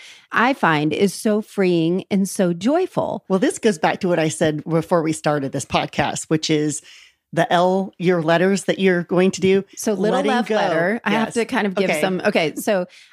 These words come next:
Speaker 1: I have a blog that is coming out. And by the time this comes out, it'll probably already be there, but a weekly blog called Little Left Letters. So my podcast is called Little Left of Center. I love allitera-, alliterations. Little Left Letter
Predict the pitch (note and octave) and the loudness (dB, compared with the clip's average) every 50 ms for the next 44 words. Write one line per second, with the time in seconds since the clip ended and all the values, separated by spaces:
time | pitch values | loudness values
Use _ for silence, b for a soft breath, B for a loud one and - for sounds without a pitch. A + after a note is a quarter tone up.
0 | B _ F#3+ G3 G#3 A3+ A3+ A3+ A3 A#3 G#3+ G3 G3+ F#3 F3 F3 F#3 F#3+ F#3 F#3 | B _ 0 2 2 2 2 2 0 0 0 2 2 2 2 2 0 0 0 0
1 | F3 E3 - G3 F3+ - - G#3+ G3 F3+ F3 E3 D#3+ E3+ F3+ F#3 F#3+ F#3 F3+ F3 | 0 0 0 -2 -4 0 -2 0 0 2 2 2 2 2 0 0 0 0 2 2
2 | F3 E3+ - F#3 G3 F#3+ F3+ E3+ E3 - - F#3+ E3 D#3 D#3+ D3+ D3+ E3 D#3+ - | 0 0 0 0 0 2 2 0 0 0 -2 -2 0 2 0 2 0 0 -2 0
3 | A3 F#3 F3 E3 E3+ E3+ - - - G#3+ A3+ A3+ A#3 F#3+ G#3 F#3+ D#3+ D#3 D#3+ F#3 | 0 0 2 2 0 -2 -2 -2 0 0 2 2 2 2 2 0 0 0 -2 0
4 | G3 G#3+ G#3 A#3+ A#3+ A3+ A#3+ A#3+ G#3+ F#3 G3 F#3 F3 F3 E3+ _ - G3+ F#3 F3 | 0 0 0 0 -2 0 -2 -2 0 0 0 0 0 0 -4 _ -4 -4 -4 -2
5 | E3+ F3 E3+ E3+ E3 D#3+ D3+ D3 - - D3+ C3+ - - - - D#3 - - F3+ | 0 0 0 2 2 2 0 0 0 -2 -2 -2 -2 -4 -8 -8 -10 -4 0 0
6 | E3+ D#3+ D#3+ D#3+ D#3+ D3+ D3 _ _ _ - - G3 G3 - - G#3 F#3 F#3+ - | 2 2 2 2 0 0 -2 _ _ _ -2 -2 -2 -2 -2 -2 0 0 0 0
7 | - F3 D#3 - G#3 F3 E3+ E3 F3 E3+ F3 F3 E3+ D#3+ - - E3 - - - | -4 -6 -4 0 0 0 2 2 2 2 4 2 2 0 0 -4 -6 -4 -2 -2
8 | A#3 B3 C4+ E4 F#4+ - B B B B B B - F3+ F3+ F#3 F#3+ G3 G3+ G3+ | 0 0 0 0 -2 -2 B B B B B B -2 0 0 2 2 2 2 0
9 | G#3+ G#3 G#3 G3 F#3+ F3+ F3+ F3 F3+ - - F3+ F3+ F3+ F#3 F3+ F3+ F3 F3 E3+ | 0 0 2 0 2 0 0 0 -2 -2 -2 -2 0 0 0 0 2 2 2 2
10 | E3+ F3 - - G3+ F3+ F3+ F3+ E3+ - - G3+ G3 G3+ F#3+ G3 F#3 F3 E3+ - | 0 -2 -2 -2 -2 0 0 -2 -4 -2 -2 0 0 2 2 2 0 0 0 -2
11 | A#3 C4+ C#4+ A3+ F3+ D#3+ D#3+ D#3+ | 0 0 2 2 2 2 0 -2